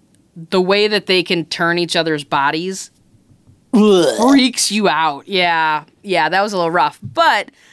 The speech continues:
Speaker 1: you could get your picture taken with them and basically them, like, in weird positions. <laughs> And
Speaker 2: Ew.
Speaker 1: and it, I don't know how much they were charging for that, but yeah.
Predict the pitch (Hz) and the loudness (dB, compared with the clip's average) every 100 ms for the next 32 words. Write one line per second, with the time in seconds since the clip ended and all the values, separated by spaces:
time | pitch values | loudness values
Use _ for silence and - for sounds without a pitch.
0 | _ - 240 247 226 190 247 247 226 196 | _ -8 -6 -2 -2 0 -4 -6 -4 -2
1 | 180 175 165 190 175 151 156 196 190 185 | -2 -4 -4 -4 -4 -4 -4 -4 -2 -2
2 | - 202 160 - 170 151 147 131 127 _ | 0 0 0 0 -2 -2 -6 -8 -10 _
3 | _ _ _ _ _ - 175 160 165 165 | _ _ _ _ _ -6 -4 -2 0 -2
4 | 165 160 143 156 - 101 151 - 427 - | -2 -6 -6 -6 -6 -8 -8 -8 -10 -8
5 | 226 - - - _ - 170 202 202 196 | -8 -10 -20 -20 _ -4 0 2 4 2
6 | 220 190 196 240 240 233 202 208 202 185 | 2 2 0 -2 -4 -2 -4 -4 -4 -4
7 | 185 180 180 175 170 160 180 156 101 139 | 0 -2 -2 -6 -4 -2 0 -2 -6 -6
8 | 127 107 - _ - - _ _ - 180 | -4 -4 -8 _ -20 -20 _ _ -6 -2
9 | 175 170 165 143 143 | 0 0 0 -2 -6